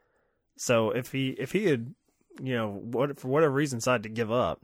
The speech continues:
now, I mean, it is in humanity's sake, and I guess, you know, also for him to, to keep going since currently he's the only one with that power. But he could have. If it, if he, if he was, you know, <laughs> you have to imagine if,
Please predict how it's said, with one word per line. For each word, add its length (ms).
now, 300
I 80
mean, 160
it 100
is 200
in 120
humanity's 540
sake, 400
and 100
I 60
guess, 340
you 80
know, 240
also 260
for 140
him 340
to, 200
to 100
keep 240
going 320
since 340
currently 320
he's 160
the 80
only 120
one 80
with 100
that 180
power. 400
But 160
he 80
could 200
have. 400
If 160
it, 160
if 140
he, 300
if 120
he 120
was, 120
you 100
know, 260
<laughs> 140
you 100
have 120
to 60
imagine 420
if, 320